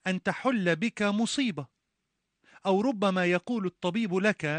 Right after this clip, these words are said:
أن مرضًا خبيثًا ينهش جسمك وأن أملك في الحياة ضئيل، فيبدأ الأمل بالإضمحلال رويدًا رويدًا. في أوقات كهذه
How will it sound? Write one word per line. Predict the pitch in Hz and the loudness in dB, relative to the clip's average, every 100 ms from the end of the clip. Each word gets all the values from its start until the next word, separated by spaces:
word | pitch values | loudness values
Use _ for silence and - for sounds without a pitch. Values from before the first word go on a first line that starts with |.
| - 190 | -4 -4
أن | 185 | -2
مرضًا | 180 208 240 175 151 151 | 0 0 2 2 -2 -4
خبيثًا | 139 170 156 208 175 208 196 185 _ - - | -4 -4 -2 -2 -2 -2 -2 -6 _ -20 -10
ينهش | 156 226 196 139 156 - | 0 0 0 -2 -4 -4
جسمك | 131 175 - 185 175 - 175 - _ - - | -4 -4 -4 -4 -4 -2 -4 -6 _ -20 -10
وأن | 127 165 196 190 | -4 -2 0 0
أملك | 170 170 180 214 151 - | -2 0 2 2 0 -4
في | 131 139 | -8 -8
الحياة | 127 - 131 147 156 - | -10 -6 -2 0 -2 -4
ضئيل، | 131 131 135 113 101 98 - _ _ _ _ _ _ _ - | -6 -6 -6 -8 -10 -12 -20 _ _ _ _ _ _ _ -16
فيبدأ | - 135 190 135 120 - | -6 -2 -2 -2 -8 -6
الأمل | 127 139 190 175 135 131 | -6 -6 -4 -4 -2 -4
بالإضمحلال | 147 147 151 123 131 139 - 160 160 117 110 | -4 -6 -8 -8 -10 -10 -6 -2 -2 -2 -6
رويدًا | 110 113 131 139 127 127 127 123 - _ _ _ _ _ | -6 -4 -4 -4 -4 -4 -6 -10 -16 _ _ _ _ _
رويدًا. | 123 120 110 98 90 90 _ _ _ _ _ _ _ _ | -8 -4 -4 -6 -10 -18 _ _ _ _ _ _ _ _
في | - 190 185 | -8 -6 -4
أوقات | 160 151 - 208 196 175 | -4 -6 -4 -2 -2 -2
كهذه | 160 156 160 135 135 110 117 | -6 -4 -4 -2 -2 -2 -6